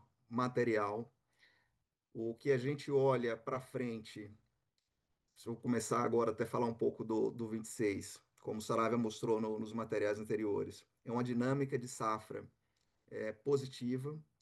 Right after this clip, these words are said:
e diferente do ano de vi-, de vinte e cinco, né, onde nós entramos sem estoque de passagem.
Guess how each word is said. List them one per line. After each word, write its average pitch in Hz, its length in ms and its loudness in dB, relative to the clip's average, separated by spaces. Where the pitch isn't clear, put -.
e 123 80 -12
diferente 135 540 2
do 135 120 6
ano 135 160 6
de 123 80 -2
vi-, 123 140 -4
de 123 160 -6
vinte 131 160 0
e 131 60 -8
cinco, 123 420 0
né, 113 100 -2
onde 117 180 -2
nós 120 220 2
entramos 117 540 -2
sem 139 140 0
estoque 131 320 -2
de 127 80 -4
passagem. 104 680 -4